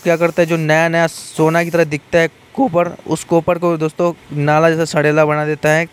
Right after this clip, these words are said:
काला काला बना देता है, उस पर चिपक जाता है। जैसे लोहे में जंग पकड़ लेता है ना पानी की वजह से, वैसा ही जंग पकड़ के इसको दोस्तों leakage कर देता है गैस को।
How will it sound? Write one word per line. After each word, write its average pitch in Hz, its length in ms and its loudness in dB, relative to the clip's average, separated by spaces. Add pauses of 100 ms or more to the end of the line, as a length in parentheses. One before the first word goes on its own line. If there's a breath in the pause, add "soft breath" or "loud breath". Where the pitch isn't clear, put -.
काला 143 240 4
काला 147 240 2
बना 143 180 -2
देता 147 200 -2
है, 143 60 2
उस 139 100 -8
पर 151 60 -6
चिपक 151 300 -4
जाता 151 260 0
है। 147 60 4
जैसे 170 240 0 (600 loud breath)
लोहे 160 340 2
में 185 180 -2
जंग 165 200 -2
पकड़ 170 240 -2
लेता 175 240 0
है 185 40 2
ना 180 100 0
पानी 156 340 -2
की 156 40 -2
वजह 156 120 2
से, 156 120 -4
वैसा 151 300 0
ही 170 120 0
जंग 156 220 -4
पकड़ 147 220 -2
के 151 120 0
इसको 147 260 0
दोस्तों 143 280 2
leakage 135 400 -2
कर 160 140 2
देता 160 200 0
है 165 60 2
गैस 151 240 -2
को। 170 200 -2